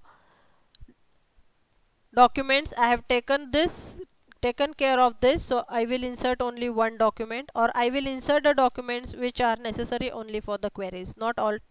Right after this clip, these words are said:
ten documents. Then D B dot film dot insert, D B, insert at least two documents for the films, those are acted by the pair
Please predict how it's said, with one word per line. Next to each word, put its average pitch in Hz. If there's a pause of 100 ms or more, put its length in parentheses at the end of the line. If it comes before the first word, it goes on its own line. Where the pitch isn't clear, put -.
(500)
ten 202
documents. 190 (1700)
Then 254
D 269
B 302
dot 285
film 254
dot 240
insert, 240
D 233
B, 254 (520)
insert 262
at 277
least 277
two 302
documents 277
for 254
the 254
films, 285
those 247
are 247 (100)
acted 240
by 240
the 240
pair 240